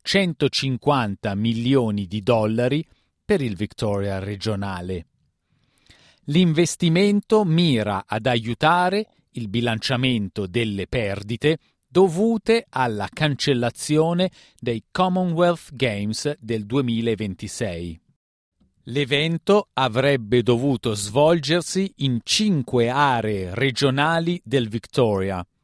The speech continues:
ma il governo martedì ha dichiarato che il costo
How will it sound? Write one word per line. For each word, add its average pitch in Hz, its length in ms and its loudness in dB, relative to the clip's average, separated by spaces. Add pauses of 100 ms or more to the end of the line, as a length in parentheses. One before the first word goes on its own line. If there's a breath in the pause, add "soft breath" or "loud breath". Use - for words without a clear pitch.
(320)
ma 147 240 2
il 110 160 -2
governo 160 840 2
martedì 135 800 -2 (380)
ha 165 200 0
dichiarato 160 880 0
che - 140 -2
il 107 260 0
costo 185 640 2